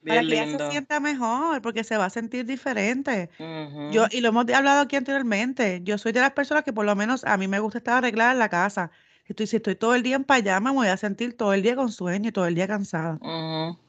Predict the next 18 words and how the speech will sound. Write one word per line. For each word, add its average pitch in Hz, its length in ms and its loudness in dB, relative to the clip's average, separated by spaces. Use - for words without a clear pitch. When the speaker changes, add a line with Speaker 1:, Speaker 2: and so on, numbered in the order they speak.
Speaker 1:
Hay 170 180 2
que 185 120 0
arreglarse 202 600 4
de 254 100 4
vez 180 160 2
en 208 120 -4
cuando. 185 360 0
Así 165 160 -8
que 160 60 -12
si 165 100 -6
usted 175 180 -4
ve 185 80 4
a, 220 40 4
a 254 200 2
su, 240 280 -4
a 202 360 4
una 214 240 0
madre 185 520 0